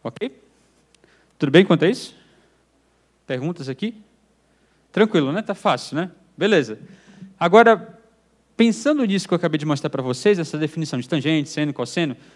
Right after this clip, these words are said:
olhem, vamos lá, lembra que eu falei na primeira parte da aula que vocês têm que treinar o olhar de vocês. Tem muita coisa ali naquele desenho? Tem. O desenho tá mal feito? Tá mal feito.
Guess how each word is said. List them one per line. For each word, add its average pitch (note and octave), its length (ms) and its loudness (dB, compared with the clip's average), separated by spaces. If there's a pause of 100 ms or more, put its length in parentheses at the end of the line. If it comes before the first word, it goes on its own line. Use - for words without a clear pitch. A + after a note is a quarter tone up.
(220)
olhem, C4+ 480 4
vamos G3+ 260 -2
lá, C#3+ 280 0
lembra F#3+ 200 0
que A3 60 -4
eu G#3 60 0
falei F#3 180 -10
na F3 80 -6
primeira D#3+ 260 -6
parte C#3+ 240 -4
da C#3 80 -2
aula F3+ 160 2
que F3 60 -8
vocês D#3+ 260 -6
têm F#3 200 -2
que G#3+ 240 -4
treinar G#3+ 400 0
o - 20 2
olhar A#3 220 2
de G3+ 60 -4
vocês. A3+ 440 0 (420)
Tem C#4+ 140 -4
muita A3+ 340 -2
coisa D#3+ 560 2
ali D3 200 -2
naquele C#3 240 -4
desenho? C3+ 320 -2
Tem. C#3+ 460 0 (200)
O F#3+ 80 -4
desenho G3 300 2
tá E3 100 -2
mal C#3 220 -2
feito? D#3+ 320 -2 (320)
Tá A3+ 120 0
mal A#3 160 -2
feito. G3 320 0